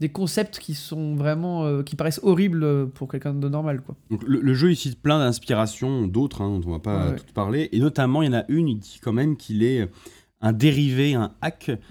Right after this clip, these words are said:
Speaker 2: d'un autre jeu de rôle qui s'appelle Chevalerie et Sodomie, qui était lui-même,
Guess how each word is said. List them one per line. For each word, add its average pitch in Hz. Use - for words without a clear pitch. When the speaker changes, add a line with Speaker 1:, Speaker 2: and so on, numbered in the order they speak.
Speaker 2:
d'un 110
autre 175
jeu 123
de 123
rôle 123
qui -
s'appelle 107
Chevalerie 120
et 120
Sodomie, 107
qui 127
était 131
lui-même, 151